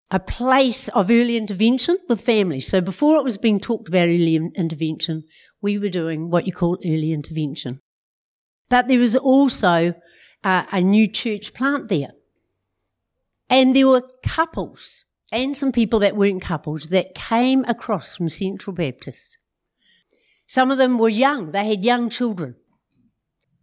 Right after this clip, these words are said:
Some of them were, uh, one couple were sixty, in their sixties, and they came across. And they came to something in-,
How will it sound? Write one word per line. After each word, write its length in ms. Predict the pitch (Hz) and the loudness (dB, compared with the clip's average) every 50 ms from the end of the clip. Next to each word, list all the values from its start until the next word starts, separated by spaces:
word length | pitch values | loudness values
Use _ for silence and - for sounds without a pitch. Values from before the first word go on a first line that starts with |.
| _ _ _ _ _ | _ _ _ _ _
Some 300 | _ - - 277 269 269 | _ -6 -2 0 2 2
of 80 | 269 226 | 2 2
them 200 | 247 247 247 240 | 2 4 4 4
were, 540 | 240 240 247 233 226 226 226 226 220 - - - _ _ _ _ _ _ _ _ _ _ _ _ _ _ _ _ _ _ _ _ _ _ _ _ _ _ | 4 4 4 4 4 4 4 2 2 0 -6 -18 _ _ _ _ _ _ _ _ _ _ _ _ _ _ _ _ _ _ _ _ _ _ _ _ _ _
uh, 80 | - - | -16 -12
one 300 | - 220 262 269 262 254 | -4 0 0 2 2 0
couple 360 | 233 202 226 220 - 214 214 214 | -2 -4 -8 -6 -4 -4 -2 -2
were 100 | 208 185 | -2 -4
sixty, 640 | - - - - 330 - - - - - 151 - | -4 -6 -8 -8 -10 -10 -14 -12 -10 -10 -8 -4
in 140 | - 226 214 | -2 0 0
their 120 | 214 196 180 | 0 -2 -4
sixties, 560 | - - - 311 - - - - 147 139 131 | -6 -12 -16 -16 -18 -16 -14 -14 -12 -8 -8
and 200 | 175 165 175 202 | -4 0 0 2
they 160 | 214 233 233 | 2 2 0
came 320 | 233 - 240 220 214 214 | 0 0 0 2 2 2
across. 600 | 208 - - - 226 214 175 - - - - - - _ _ - - - - - - | 2 0 -2 -4 -4 -4 -4 -6 -10 -14 -14 -14 -18 _ _ -20 -20 -20 -14 -4 0
And 120 | 220 226 | 2 4
they 140 | 233 226 226 | 4 4 2
came 540 | 233 - - - - 277 285 302 311 302 311 | 0 -2 -6 -6 -2 2 2 4 4 4 4
to 140 | - - 269 | 2 -2 -4
something 600 | - - - - 214 - - - 202 190 185 180 - - - - | -4 -4 -4 -4 -4 -4 -2 -2 -2 -2 -2 -4 -8 -14 -10 -2
in-, 260 | - 208 202 196 - | 0 2 2 2 0